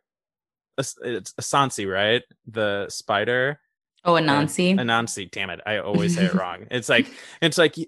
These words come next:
Speaker 1: yeah, it's like, 'cause Anansi told this one story about birthing a child, and there was that black woman helping with the birth. It's like, "You piece of shit."
Speaker 2: <laughs> Like, fuck you, dude.
Speaker 1: <laughs>
Speaker 2: Yeah. Um, yeah, this movie, you know,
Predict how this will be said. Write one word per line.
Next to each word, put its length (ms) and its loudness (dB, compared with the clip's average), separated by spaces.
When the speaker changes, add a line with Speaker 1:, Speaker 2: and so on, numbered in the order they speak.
Speaker 1:
yeah, 340 8
it's 160 0
like, 220 -2
'cause 180 -8
Anansi 420 0
told 220 0
this 180 -4
one 300 -2
story 420 2
about 360 0
birthing 320 0
a 40 -2
child, 460 2
and 160 -4
there 80 0
was 120 0
that 180 2
black 260 4
woman 320 2
helping 300 2
with 100 -2
the 60 -2
birth. 260 4
It's 140 -2
like, 160 -2
"You 100 -6
piece 240 -8
of 80 -8
shit." 340 -4
Speaker 2:
<laughs> 220 2
Like, 160 2
fuck 340 -2
you, 300 2
dude. 400 0
Speaker 1:
<laughs> 280 -14
Speaker 2:
Yeah. 640 4
Um, 640 2
yeah, 400 4
this 160 2
movie, 400 2
you 140 4
know, 340 4